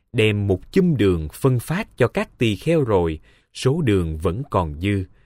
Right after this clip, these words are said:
Đức Phật bảo tượng sư, "Ông cứ tùy ý tiếp tục phân phối đầy đủ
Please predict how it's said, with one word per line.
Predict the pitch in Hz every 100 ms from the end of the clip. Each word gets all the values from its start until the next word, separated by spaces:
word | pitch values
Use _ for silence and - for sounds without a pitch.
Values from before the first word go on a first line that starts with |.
| _ _
Đức | - 240
Phật | - 101 -
bảo | - 78 90 -
tượng | 101 73
sư, | 80 - 101 92 - _ _ _ _ _ _ _ _ _ _
"Ông | - 110 107 101
cứ | - -
tùy | 117 104
ý | 95 113 180 262 _
tiếp | 240 -
tục | - -
phân | - 117 104
phối | - 110 185
đầy | 180 98 90
đủ | 85 76 92